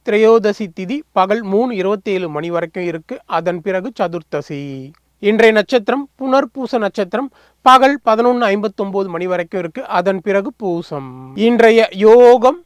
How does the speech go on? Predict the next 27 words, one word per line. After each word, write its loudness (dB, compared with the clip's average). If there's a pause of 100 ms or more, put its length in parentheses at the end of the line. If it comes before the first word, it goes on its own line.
சித்த -2
யோகம். 0
இன்றைய 4
நல்ல 0
நேரம் -2
காலை 4
ஒன்பது -4
பதினைந்து -4
மணி -6
முதல் -6
பத்து -10
பதினைந்து -8
மணி -10
வரையும், -8 (380)
மாலை 2
நான்கு 0
நாற்பத்தைந்து -4
மணி -10
முதல் -8
ஐந்து -6
நாற்பத்தைந்து -10
மணி -10
வரையும் -8
இருக்கு. -12 (220)
இன்றைய 4
ராகு 4
காலம் 2